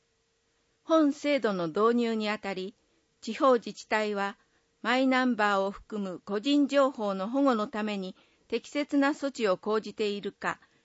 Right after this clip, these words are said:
自ら評価を行い、この評価について事前に外部の第三者から意見を聞くことが義務付けられている。このため、今回審議会に新たに加える委員は、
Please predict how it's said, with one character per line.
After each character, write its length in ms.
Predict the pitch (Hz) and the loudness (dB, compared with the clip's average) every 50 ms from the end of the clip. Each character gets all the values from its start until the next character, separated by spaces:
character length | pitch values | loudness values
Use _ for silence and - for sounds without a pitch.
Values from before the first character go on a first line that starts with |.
| _ _ - | _ _ -6
自 300 | 226 240 - 247 233 - | -6 -4 -2 -2 -4 -2
ら 280 | - 202 185 185 190 202 | -2 -2 0 0 -2 -2
評 300 | - - 285 294 311 - | -2 -2 0 0 0 0
価 260 | - 214 190 175 170 | 0 0 2 2 2
を 60 | 175 | 0
行 140 | 170 - 202 | -2 -4 -4
い、 320 | 190 190 180 175 - - _ _ _ _ _ _ _ _ _ _ _ | -4 -4 -6 -8 -10 -14 _ _ _ _ _ _ _ _ _ _ _
こ 120 | - 262 | 0 2
の 140 | 269 277 294 | 4 4 2
評 240 | 294 - 302 311 349 | 2 2 0 -2 0
価 140 | - 254 233 | 0 0 -2
に 160 | 220 214 208 | -2 -4 -8
つ 160 | - - 226 | -8 -6 -6
い 100 | 214 196 | -6 -6
て 280 | - _ - 180 175 - _ _ _ _ _ | -6 _ -4 -4 -4 -4 _ _ _ _ _
事 160 | - 202 214 208 | -8 -8 0 4
前 180 | 262 269 285 262 | 6 6 6 6
に 360 | 254 254 254 247 233 - - | 4 4 2 2 0 -2 0
外 260 | - 247 285 294 285 | 2 4 4 4 4
部 120 | 208 226 214 | 2 0 0
の 160 | 208 208 196 | 0 -2 0
第 240 | 180 254 285 294 277 | 2 2 2 2 2
三 280 | - - 285 294 294 | 0 0 0 0 2
者 160 | 294 302 226 - | 0 0 -2 -2
か 120 | - 202 | -2 -2
ら 120 | 190 190 | 0 0
意 120 | 190 226 254 | -2 -4 -4
見 300 | - 294 311 302 254 226 | -2 0 2 4 4 2
を 80 | 202 | 0
聞 160 | - - - - | -2 -8 -8 -6
く 120 | 277 262 | -6 -2
こ 140 | - 269 277 | -2 -2 0
と 140 | - 254 233 | 0 0 0
が 80 | 190 | 0
義 120 | 175 - - | -2 -2 -4
務 180 | 190 214 247 247 | -2 -2 -2 -2
付 240 | 247 240 - 254 | -2 -4 -2 -2
け 20 | 233 | 0
ら 140 | 226 226 214 | 0 0 0
れ 100 | 190 160 | -2 -4
て 140 | - 156 | -6 -8
い 120 | 143 139 135 | -12 -12 -12
る。 140 | 139 135 - _ _ _ _ _ _ _ _ _ _ _ _ _ _ _ _ _ _ _ - | -16 -18 -20 _ _ _ _ _ _ _ _ _ _ _ _ _ _ _ _ _ _ _ -2
こ 100 | 277 254 | 2 4
の 120 | 269 285 | 4 4
た 160 | 277 262 254 240 | 2 2 0 0
め、 240 | 247 240 240 277 - _ _ _ _ _ - | 0 -2 -4 -6 -10 _ _ _ _ _ 0
今 220 | - 269 269 254 | 2 4 4 2
回 340 | - - 202 196 190 156 - _ _ | 2 0 -2 -2 -2 -4 -8 _ _
審 320 | - - - 262 269 277 | -12 -4 0 2 4 4
議 100 | 269 262 | 2 2
会 280 | - - 233 226 220 214 | 2 2 2 2 2 0
に 120 | 214 208 | -2 -2
新 280 | - - 277 294 302 302 | 0 2 2 2 2 2
た 140 | 262 233 | 0 -2
に 180 | 220 208 202 214 | -2 -2 -4 -8
加 320 | - - 220 220 233 240 | -8 -6 -2 0 0 0
え 100 | 233 233 | 0 0
る 260 | 220 226 220 214 - - | 0 0 0 -2 -2 -4
委 220 | - 240 254 247 220 | -4 -2 -2 -2 -2
員 200 | 208 196 180 170 | -2 -4 -6 -6
は、 180 | 165 165 170 | -6 -8 -8